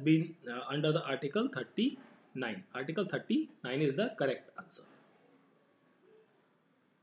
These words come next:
Next question है, which D P S P propose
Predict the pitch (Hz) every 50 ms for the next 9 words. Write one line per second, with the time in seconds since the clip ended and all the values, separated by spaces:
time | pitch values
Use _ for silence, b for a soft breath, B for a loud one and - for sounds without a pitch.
0 | - 139 151 156 - - 220 175 160 - 170 156 185 214 254 - - _ _ _
1 | _ _ _ _ _ - 160 196 208 196 202 156 160 156 156 170 170 156 156 -
2 | - 185 170 - - - - - _ _ _ _ _ _ _ _ _ _ _ _
3 | _ _ _ _ - - - - 156 151 - 175 185 190 185 185